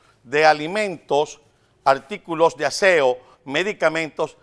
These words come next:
sin límites de valor de importación y libre de pago de aranceles hasta el treinta y uno de diciembre de dos mil veintiuno. Esto no refleja otra cosa que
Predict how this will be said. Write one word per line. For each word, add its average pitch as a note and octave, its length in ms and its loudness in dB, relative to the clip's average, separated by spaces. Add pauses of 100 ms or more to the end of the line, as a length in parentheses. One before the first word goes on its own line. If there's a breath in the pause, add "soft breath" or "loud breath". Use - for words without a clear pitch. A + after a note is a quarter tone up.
(120 soft breath)
sin G3+ 380 -10
límites A#3+ 560 -8
de D#3 80 -2
valor D#3+ 380 0
de D#3+ 80 -8
importación F#3 800 -6
y E3 120 -14
libre F#3+ 360 -6
de B2 120 -6
pago D#3 420 2
de B2+ 80 -4
aranceles A#2+ 640 -6 (320 soft breath)
hasta D3+ 320 4
el A2 100 -8
treinta A2 320 -10
y A#2+ 60 -8
uno C#3+ 240 -6
de A#2 80 -8
diciembre G#2 600 -10 (280 soft breath)
de G#2+ 140 -14
dos F#2+ 100 -20
mil G2+ 180 -18
veintiuno. G2+ 420 -18
Esto F3+ 180 -10
no F3+ 100 -2
refleja D#3 360 -4
otra D3 220 -8
cosa B2+ 440 -8 (400 soft breath)
que D3 340 -2